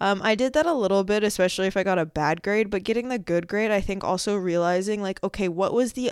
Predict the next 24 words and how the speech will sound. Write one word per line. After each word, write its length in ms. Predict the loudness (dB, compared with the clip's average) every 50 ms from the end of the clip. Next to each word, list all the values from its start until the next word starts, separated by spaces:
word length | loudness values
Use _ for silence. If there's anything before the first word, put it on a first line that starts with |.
| -2 0
unnecessary 1120 | 0 0 0 -2 -4 -4 -4 -4 -2 -4 -4 -4 -4 -2 -2 -2 0 0 0 -2 -2 -4
thing 340 | -4 -4 -4 -2 -2 -2 -4 -6 -10 _ _ _ _ -20 -20 -20 -20 _ _ _ -12
that 340 | -2 2 4 4 4 4 4
I 100 | 2 2
really 360 | 2 2 2 4 4 4 2
didn't 220 | 0 -2 -4 -4
have 260 | -6 -6 -8 -8 -10 -6
to 120 | -6 -4
do?" 200 | -2 -2 -2 -2
Because 300 | -4 -4 -2 -2 -2 0
there 180 | 0 0 0 0
is 180 | 0 -2 0
a 80 | -2 -2
lot 500 | -2 -2 -4 -4 -2 -2 -2 -4 -4 -6 -2
of, 240 | -2 -2 -2 0
like, 480 | 0 0 2 2 0 -2 -4 -10 -16 -16 -18 _ _ _ _ _ _ _ _ _ _ _ _ _ _ _ _ _ _ _ _
feeling 840 | -20 -20 -10 -6 -2 0 2 2 2 2 2 0 -4 -6 -10 -10 -12 -18 -20 _ _ _ _
that 720 | -8 -2 0 2 4 4 4 4 2 2 0 -4 -10 -12 -12 -14 _ _ _ _ _ _
you 200 | -8 -4 -2 -2
had 560 | -2 -4 -4 -2 2 2 4 4 2 0 -4 -4
to 120 | -4 -4
constantly 880 | -4 -6 -4 -2 0 0 0 -2 -4 -4 -2 -2 -2 -2 -2 -4 -4 -4
do 320 | -6 -6 -6 -4 -2 -2
something 800 | -2 -4 -2 0 0 0 0 -2 -6 -4 -2 -2 -2 -2 -4